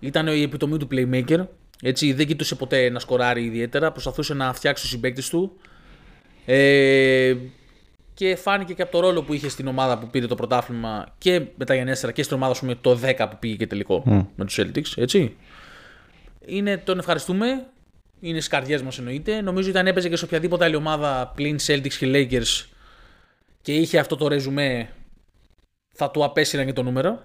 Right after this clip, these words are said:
Speaker 2: Ναι.
Speaker 1: Αλλά δυστυχώς το, το παίζει στους Celtics, ε, που έχουνε δεκαεφτά πρωταθλήματα, το, το ένα πρωτάθλημα σε έξι χρόνια που έκατσε ο Ρόντο μπορεί να μην λέει και πολλά, ας πούμε. Οπότε, ναι, το μπάσκετ, ε,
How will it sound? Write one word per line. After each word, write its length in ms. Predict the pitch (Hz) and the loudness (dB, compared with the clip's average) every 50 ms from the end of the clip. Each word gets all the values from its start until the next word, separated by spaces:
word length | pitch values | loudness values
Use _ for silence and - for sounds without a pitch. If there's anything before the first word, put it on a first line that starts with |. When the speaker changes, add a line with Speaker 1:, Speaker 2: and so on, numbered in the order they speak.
| - _ _ _ _ _ | -18 _ _ _ _ _
Speaker 2:
Ναι. 240 | - 110 107 101 92 - - _ _ _ _ _ _ _ _ _ _ _ - - _ - - - - | 0 4 4 4 4 2 -4 _ _ _ _ _ _ _ _ _ _ _ -20 -20 _ -20 -12 -4 0
Speaker 1:
Αλλά 340 | 135 147 156 156 156 156 151 | 2 2 4 4 2 2 0
δυστυχώς 500 | 151 147 - - - 180 175 175 - - 151 - | 0 -4 -6 -2 0 0 0 0 -4 -10 -12 -10
το, 120 | - 165 | -8 -8
το 100 | 156 - | -8 -6
παίζει 320 | 147 - 160 156 151 139 143 | -4 -2 -2 -2 -4 -6 -4
στους 40 | - | -2
Celtics, 420 | 165 160 156 143 135 120 - - 143 | -2 -2 -2 -4 -8 -8 -6 -4 -4
ε, 140 | 135 135 131 | -4 -4 -4
που 200 | 120 - 139 143 | -6 -4 -4 -4
έχουνε 580 | 139 143 147 139 135 135 131 131 131 127 123 113 117 | -4 -4 -4 -4 -2 -2 -2 -2 -2 -2 -4 -6 -6
δεκαεφτά 380 | 117 131 - 135 131 - - 151 | -6 -2 0 0 0 0 0 -2
πρωταθλήματα, 680 | 143 135 127 117 123 139 151 160 151 156 151 147 139 - | 0 0 -4 -4 -4 -4 -6 -4 -2 -2 -2 -2 -4 -6
το, 200 | - 143 123 117 _ _ - | -10 -12 -12 -12 _ _ -4
το 140 | - 139 | 2 4
ένα 220 | 139 147 151 151 143 | 4 4 4 2 -2
πρωτάθλημα 420 | 135 127 147 143 143 131 139 131 | -2 0 0 0 0 0 -2 -6
σε 140 | - - 135 | -2 0 0
έξι 220 | 143 139 - - | 0 0 -2 -6
χρόνια 340 | - - 127 131 131 131 120 | -4 0 0 0 0 0 0
που 80 | - 131 | 2 2
έκατσε 240 | 131 127 131 - 123 | 2 2 2 4 4
ο 40 | |
Ρόντο 240 | 127 135 135 131 127 | 4 6 4 4 2
μπορεί 160 | 127 123 131 | 4 4 4
να 60 | 127 123 | 4 4
μην 100 | 123 120 | 4 2
λέει 100 | 120 110 | 2 2
και 80 | 117 | 2
πολλά, 240 | 98 113 110 107 101 | 0 2 2 4 2
ας 100 | 95 - | 2 2
πούμε. 260 | - 113 160 220 - - - - _ _ _ - - _ _ _ - - - - - - - - - - - - - - - - - - - - - - _ _ _ - _ _ _ _ - - | -2 -4 -4 -4 -6 -8 -16 -20 _ _ _ -20 -20 _ _ _ -20 -20 -20 -20 -20 -20 -20 -20 -20 -20 -20 -20 -20 -20 -20 -20 -20 -20 -20 -20 -20 -20 _ _ _ -20 _ _ _ _ -6 0
Οπότε, 680 | - 214 214 214 - 285 277 285 285 277 277 269 269 262 | 2 2 4 4 4 2 4 6 6 8 8 8 6 4
ναι, 380 | 254 240 196 165 147 139 139 | 4 2 2 2 0 0 -2
το 160 | 139 - 180 | -2 -2 -2
μπάσκετ, 520 | 170 170 202 233 - - 254 - - - - | 0 2 2 2 2 -2 -6 -6 -4 0 2
ε, 460 | 208 220 226 214 208 202 202 196 | 2 4 4 2 2 2 2 2